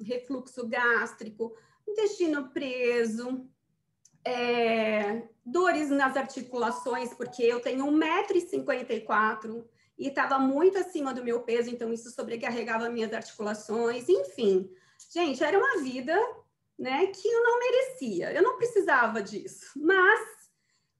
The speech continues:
eu, como tinha doze diretores, não conseguia sair da minha mesa, eu tinha uma assistente de secretária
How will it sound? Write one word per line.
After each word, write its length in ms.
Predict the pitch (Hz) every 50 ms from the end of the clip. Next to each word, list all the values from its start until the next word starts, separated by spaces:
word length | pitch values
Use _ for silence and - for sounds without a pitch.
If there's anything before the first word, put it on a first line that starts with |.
| _ _ -
eu, 260 | 370 370 392 427 427
como 260 | 415 415 349 349 381
tinha 320 | 370 - - 311 294 294
doze 320 | 240 214 247 269 285 285 285
diretores, 540 | 233 285 254 269 277 269 277 247 277 285 277
não 160 | 269 269 269
conseguia 520 | 320 330 330 - 285 247 294 330 370 392 -
sair 200 | 392 311 302 285
da 140 | 311 302
minha 200 | 294 285 285 277
mesa, 280 | 254 233 233 262 262 269
eu 20 |
tinha 140 | 262 - 285
uma 100 | 262 262
assistente 560 | 294 - 349 339 - - - 285 339 349 349
de 80 | 277 311
secretária 840 | - - 269 262 - 247 247 247 - 214 220 247 254 277 277 -